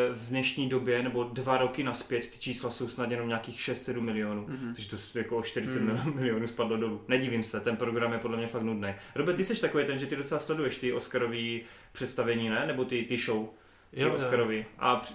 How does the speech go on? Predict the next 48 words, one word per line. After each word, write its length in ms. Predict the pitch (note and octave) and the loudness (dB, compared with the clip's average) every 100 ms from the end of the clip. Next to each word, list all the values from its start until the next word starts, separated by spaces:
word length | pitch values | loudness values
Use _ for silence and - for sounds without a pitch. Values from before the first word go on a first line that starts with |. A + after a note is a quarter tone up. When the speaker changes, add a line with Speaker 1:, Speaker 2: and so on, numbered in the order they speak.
| - | -8
Speaker 1:
přišlo 280 | E3 D#3 | -2 0
ti 120 | D#3 D#3+ | 0 -4
v 180 | E3 | -4
poslední 260 | - D#3 D#3 | -2 0 2
době, 200 | D3+ D3+ | 2 2
že 80 | D3+ | 0
to 80 | D#3 | -2
třeba 280 | - C#3+ C#3+ | -2 0 4
jde 80 | |
jako 180 | C#3+ C#3+ | 4 2
trochu 220 | D3 D3 | -2 -2
do 100 | C#3+ | -2
kopru, 280 | C3+ G3 F#3+ | 0 0 0
že 80 | E3 | -4
to 80 | D3 | -4
je 40 | |
slabší? 520 | C#3+ A#2+ A#2 - F#3 - | -2 -2 -4 -6 -8 -8
Ty 180 | C#3 C3 - - - - - - | -8 -8 -10 -18 -20 -8 -6 0
Speaker 3:
Tak 140 | B2 | 4
já 120 | B2 | 4
jsem 240 | A#2+ C3 C3 | 4 -2 -2
neviděl 380 | A#2+ B2 B2+ | -2 2 2
jakoby 320 | A#2 A#2+ A#2 A#2 | 2 0 -2 -2
ty 140 | A#2 | -2
předávání 680 | A2 B2 A#2+ A2+ A2 A2 G#2 | -4 -2 0 0 -2 -4 -8
předtím, 360 | - A2 - G#2 | -8 -8 -6 -8
já 60 | |
jsem 140 | G2+ A2 | -6 -4
viděl 160 | A2 | -2
jenom 160 | A2 A2 | -2 -2
nějaký 240 | A2 G2+ A2+ | -4 -4 -2
highlights, 420 | A2+ G#2+ G2 G2 | 0 2 0 0
že 100 | G#2 | -2
jo, 100 | G2+ | 0
vlastně 260 | G2 G2 C#3+ | 0 0 2
Speaker 1:
Jo, 120 | C3+ | 4
takhle, 220 | C#3+ C#3 | 4 4
Speaker 3:
vyberou, 220 | G#2+ G#2 | 2 2
Speaker 1:
jo. 180 | G#2 G2+ | 0 -2
Speaker 3:
vyberou 320 | A2 B2 A2 G#2+ | -2 0 0 0
ty 100 | G#2+ | -2
nejlepší, 320 | G#2+ G#2+ G#2 | -4 -4 -4
takže 180 | G#2 A2 | -4 -2
nevím, 280 | A2 G2+ | -2 0
ale 120 | G2+ G#2+ | 2 2
já 60 | |
mám 120 | A2 | 2
rád 340 | A2+ A#2 - | 0 0 -2